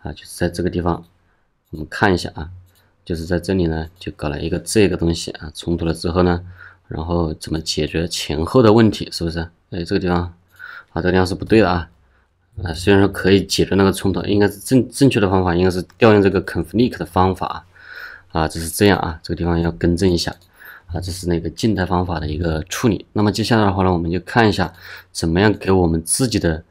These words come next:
呃，库呢添加一些实例方法啊。添加就是在这里，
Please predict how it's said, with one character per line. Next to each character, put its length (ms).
呃， 140
库 240
呢 80
添 180
加 100
一 80
些 120
实 280
例 160
方 160
法 120
啊。 280
添 160
加 80
就 120
是 100
在 140
这 120
里， 160